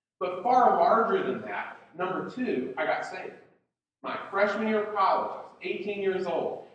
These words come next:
and for the very first time I understood the gospel.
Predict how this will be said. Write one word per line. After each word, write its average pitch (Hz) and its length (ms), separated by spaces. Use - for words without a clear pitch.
and - 80
for - 80
the - 180
very 220 320
first 214 280
time 208 200
I 151 200
understood 156 400
the - 60
gospel. - 580